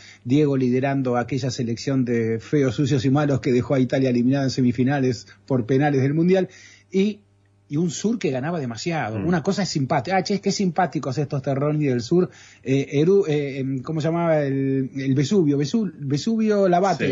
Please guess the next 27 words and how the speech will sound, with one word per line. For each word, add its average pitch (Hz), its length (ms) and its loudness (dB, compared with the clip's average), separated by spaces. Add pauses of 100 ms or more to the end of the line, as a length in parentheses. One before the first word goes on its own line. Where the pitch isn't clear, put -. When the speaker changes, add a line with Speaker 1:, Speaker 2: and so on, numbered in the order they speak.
Speaker 2:
Sí. 135 40 0
Speaker 1:
lávalos, 143 600 -2
Vesubio, 143 340 -4
erupta 151 420 0
Vesubio 190 460 0
Speaker 2:
Sí. 104 260 -2 (100)
Speaker 1:
para, 135 440 0
para 131 160 -4
llevártelos, 156 680 -2
¿no? 185 220 -2 (340)
Eh, 147 400 2
pero 202 140 4
de 226 100 4
repente, 226 320 2
bueno, 165 300 2
que 170 100 -2
ganen 185 240 -2
una 185 120 0
vez 196 180 -2
es 175 80 -8
simpático, 117 680 -6
pero 110 160 -6
que 113 80 -8
empiecen 110 280 -4
a 151 60 0
dominar, 127 380 2
no. 143 320 0